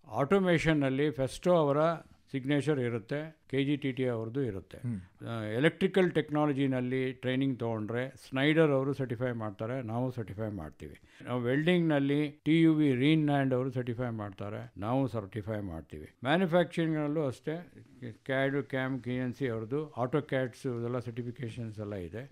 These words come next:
Speaker 1: ಇದೆಲ್ಲ ಇಂಟರ್ನ್ಯಾಷನಲ್ ಸರ್ಟಿಫಿಕೇಷನ್. ಐ ಟಿ ಸೆಕ್ಟರಲ್ಲಿ ಬಂದ್ರೆ ನೀವು ಸಿಸ್ಕೋ ಅವರು ಸರ್ಟಿಫೈ ಮಾಡ್ತಾರೆ,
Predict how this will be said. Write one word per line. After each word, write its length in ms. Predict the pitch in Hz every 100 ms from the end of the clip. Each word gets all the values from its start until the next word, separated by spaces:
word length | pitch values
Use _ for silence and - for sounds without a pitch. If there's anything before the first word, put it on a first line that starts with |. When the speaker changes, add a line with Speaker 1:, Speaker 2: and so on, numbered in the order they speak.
| -
Speaker 1:
ಇದೆಲ್ಲ 180 | 147 180
ಇಂಟರ್ನ್ಯಾಷನಲ್ 720 | 156 156 175 170 139 160 151
ಸರ್ಟಿಫಿಕೇಷನ್. 1080 | 127 113 104 87 85 101 92 127 165 - 156
ಐ 140 | 156
ಟಿ 160 | 160 196
ಸೆಕ್ಟರಲ್ಲಿ 440 | 185 175 156 151
ಬಂದ್ರೆ 300 | 139 139 151
ನೀವು 140 | 143 127
ಸಿಸ್ಕೋ 460 | 170 156 - 190
ಅವರು 200 | 170 151
ಸರ್ಟಿಫೈ 380 | 127 123 113 127
ಮಾಡ್ತಾರೆ, 560 | 117 98 85 95 107